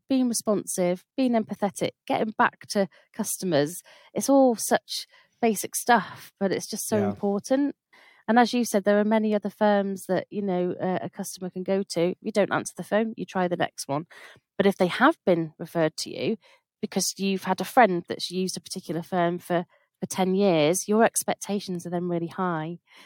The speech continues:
Speaker 1: And you kind of want that same experience when
Speaker 2: Exactly.
Speaker 1: you contact them. <laughs>
Speaker 2: Yeah. I mean, there's, there's a ton of competition out there, and I can't reiterate this enough.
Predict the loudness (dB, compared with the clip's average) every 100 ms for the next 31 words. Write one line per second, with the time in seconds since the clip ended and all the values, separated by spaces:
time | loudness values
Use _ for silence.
0 | -4 0 2 4 2 4 4 2 0 0
1 | -2 0 -2 -6 _ _ _ -8 -6 0
2 | 4 4 2 -4 -4 -6 -4 -4 -4 -2
3 | -4 -6 -6 -6 -4 -4 -4 -8 -6 -4
4 | 0 0 -2 -6 -8 -4 0 0 -2 -4
5 | -2 -4 -4 -6 -6 -8 -8 -8 -6 -6
6 | -6 -8 -6 -6 -6 -6 -2 -2 0 -2
7 | -4 -6 -6 -6 -6 -6